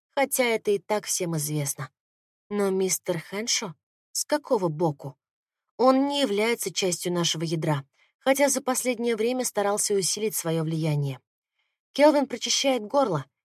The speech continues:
и я, затаив дыхание, жду, что он скажет. «Еще раз всем добрый день. Спасибо, что пришли так быстро, как я и просил. Не хотелось бы отрывать вас от занятий надолго,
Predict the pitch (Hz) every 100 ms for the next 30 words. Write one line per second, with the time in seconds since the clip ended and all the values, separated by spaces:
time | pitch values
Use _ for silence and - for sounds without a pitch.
0 | _ 226 226 254 226 196 208 214 175 196
1 | - 240 226 208 185 - 233 226 - 190
2 | 185 - 196 165 147 - _ _ _ _
3 | _ _ _ _ _ _ _ _ 175 214
4 | - 226 208 185 - 185 180 180 165 156
5 | 143 127 - _ _ - - 170 170 226
6 | 180 - 160 165 156 190 160 156 170 208
7 | - 147 156 - 160 147 160 - 151 -
8 | _ _ _ _ - 175 180 196 247 190
9 | 156 160 156 185 185 170 156 147 156 160
10 | 170 175 165 151 156 190 156 127